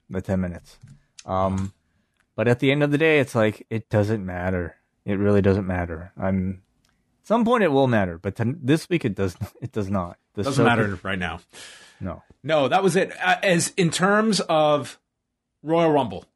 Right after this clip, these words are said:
Speaker 2: uh, you know, they've, they've got one more episode on Friday, but wh-, where would you categorize legitimate interest in Royal Rumble versus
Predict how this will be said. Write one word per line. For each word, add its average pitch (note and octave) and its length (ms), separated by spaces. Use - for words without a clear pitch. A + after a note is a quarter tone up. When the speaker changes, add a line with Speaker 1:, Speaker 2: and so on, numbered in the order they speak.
Speaker 2:
uh, G2+ 380
you C#3 100
know, G#2+ 160
they've, A#2+ 280
they've A#2+ 120
got C3 200
one C3+ 120
more B2 180
episode A2+ 640
on G2+ 200
Friday, D#3+ 460
but A#2+ 300
wh-, D3+ 260
where C#3+ 240
would C3 200
you A#2 420
categorize A#2 880
legitimate A3 760
interest F3 380
in E3 80
Royal E3 220
Rumble D#3+ 460
versus C#3+ 840